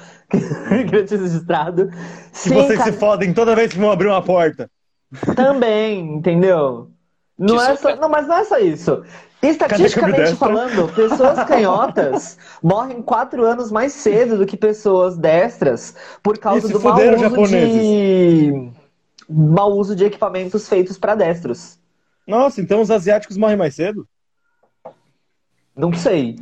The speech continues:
Speaker 1: Mas eu acho que
Speaker 2: A
Speaker 1: lá
Speaker 2: maioria
Speaker 1: eles devem
Speaker 2: dos,
Speaker 1: ter mais
Speaker 2: a maioria
Speaker 1: coisas
Speaker 2: dos
Speaker 1: feitas
Speaker 2: asiáticos,
Speaker 1: pra
Speaker 2: é, a maioria dos asiáticos são canhotos. Eu sei disso por uma, uma coisa chamada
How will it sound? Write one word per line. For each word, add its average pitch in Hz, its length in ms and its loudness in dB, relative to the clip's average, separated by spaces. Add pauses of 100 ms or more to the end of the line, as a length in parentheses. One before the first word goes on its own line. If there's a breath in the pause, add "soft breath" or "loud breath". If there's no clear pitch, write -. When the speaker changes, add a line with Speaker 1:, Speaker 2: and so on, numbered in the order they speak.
(340 soft breath)
Speaker 1:
Mas 196 160 -2
eu 226 80 0
acho 156 100 -6
que - 80 0
Speaker 2:
A - 40 4
Speaker 1:
lá 196 100 4
Speaker 2:
maioria 226 280 4
Speaker 1:
eles 214 140 0
devem 185 60 -4
Speaker 2:
dos, - 100 -6
Speaker 1:
ter 269 60 -4
mais - 140 2
Speaker 2:
a - 40 -2
maioria 247 380 2
Speaker 1:
coisas 226 100 0
Speaker 2:
dos 220 100 4
Speaker 1:
feitas 190 140 4
Speaker 2:
asiáticos, 185 440 2
Speaker 1:
pra 143 300 -4 (560)
Speaker 2:
é, 170 140 2
a 160 60 2
maioria 165 280 0
dos 160 100 -6
asiáticos 160 480 -2
são 185 140 -6
canhotos. 180 680 -4 (220)
Eu 156 100 -4
sei 180 180 0
disso 156 340 -6
por 180 160 -2
uma, 180 320 -2 (100)
uma 160 100 -12
coisa 165 220 -4
chamada 165 560 0